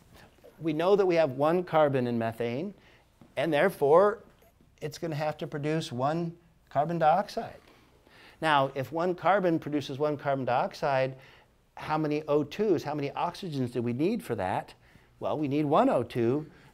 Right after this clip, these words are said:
to burn the one carbon into carbon dioxide. So we're just gonna put a little one here.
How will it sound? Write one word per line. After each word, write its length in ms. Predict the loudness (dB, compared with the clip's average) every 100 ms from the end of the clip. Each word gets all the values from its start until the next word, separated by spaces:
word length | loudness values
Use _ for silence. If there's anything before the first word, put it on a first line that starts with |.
| -12
to 80 | -2
burn 280 | 2 2
the 60 | 2
one 240 | 0 0
carbon 400 | 0 0 0 0
into 120 | -2 -6
carbon 280 | -4 -2
dioxide. 680 | 0 2 0 0 -4 -4 -6
So 100 | -10
we're 60 | -12
just 140 | -8
gonna 120 | -10
put 140 | -6 -4
a 40 |
little 160 | -4 -4
one 220 | -4 -6
here. 500 | -6 -4 -2 -2